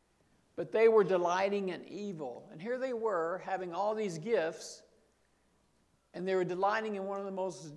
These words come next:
egregious acts of evil. But the Apostle Paul says we must shun what the Bible calls evil, and we must rejoice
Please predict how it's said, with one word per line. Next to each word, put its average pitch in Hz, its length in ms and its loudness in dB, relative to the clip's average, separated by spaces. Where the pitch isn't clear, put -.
egregious 170 760 -6
acts 190 340 -6
of 202 120 -8
evil. 240 420 -8
But - 600 -6
the 147 80 -10
Apostle 175 420 -8
Paul 160 300 -4
says 156 260 -6
we 175 120 -4
must 156 220 -8
shun 196 580 -6
what 147 140 -10
the 143 100 -6
Bible 165 380 -4
calls 147 400 -6
evil, 131 500 -8
and 156 80 -10
we 165 100 -4
must 165 340 -6
rejoice 175 920 -6